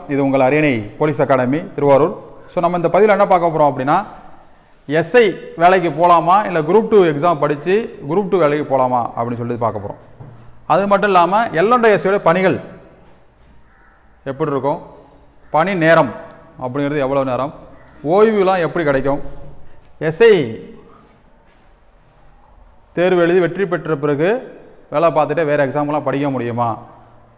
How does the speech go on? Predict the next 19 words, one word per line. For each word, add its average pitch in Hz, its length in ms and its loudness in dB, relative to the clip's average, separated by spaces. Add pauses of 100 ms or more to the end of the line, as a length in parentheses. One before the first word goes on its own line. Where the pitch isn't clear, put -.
(420)
தயாராக 143 360 2
முடியுமா 117 260 -6
அப்படின்னு 113 200 -6
தான் 107 100 -8
பார்க்க 101 180 -8
போறோம். - 120 -18 (360)
So, - 120 -10
இந்த 156 100 -4 (100)
எஸ் 143 180 -4
ஐ - 20 4 (100)
வேலைக்கு 196 360 2 (840)
யார் 185 240 6
யாரெல்லாம் 202 260 4
சூட்டபிள், 165 420 -2 (960)
நம்ம 208 240 0
சூட்டபிளா 196 400 4
ஃபஸ்ட்டு, 147 300 0 (1900)
எதுக்காக 247 380 4
இந்த 226 100 2